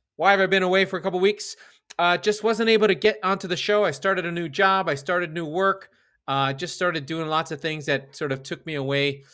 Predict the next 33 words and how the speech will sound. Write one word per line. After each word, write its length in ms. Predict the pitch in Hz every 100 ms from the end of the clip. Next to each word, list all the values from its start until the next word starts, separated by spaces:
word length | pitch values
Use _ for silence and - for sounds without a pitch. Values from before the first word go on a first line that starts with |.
| _
from, 540 | _ - 139 135 135 131 _ _
um, 460 | 127 120 120 117 120 _ _
getting 280 | 139 143 143
onto 240 | 139 135 135
the 120 | 123
show, 340 | - 139 135
and 80 | 131
I 60 | 120
just 400 | 147 135 - _ _ _ -
wasn't 300 | 156 156 156
able 160 | 156 139
to 80 |
be 300 | 127 143 147
where 180 | 135 139
I 80 | 131
needed 240 | 131 123
to 80 | 120
be. 320 | 113 131 127
And, 240 | 120 120 110
but 120 | 123
I'm 120 | 120
back 340 | 127 139 135 - _
for 160 | - 160
my 140 | 151
Sunday 400 | 135 156 139 127
recap. 460 | 117 127 123 123 120
I'm 80 | - _ -
gonna 140 | 131
go 220 | 123 139
through 200 | 139 139
all 100 | 131
the 80 | 123
games, 520 | 110 123 123 120 117